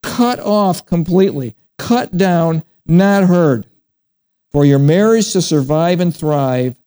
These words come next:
staying in your order, both husbands and wives,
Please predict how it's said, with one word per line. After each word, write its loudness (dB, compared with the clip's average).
staying 0
in 2
your 0
order, 2
both -4
husbands -4
and -6
wives, -10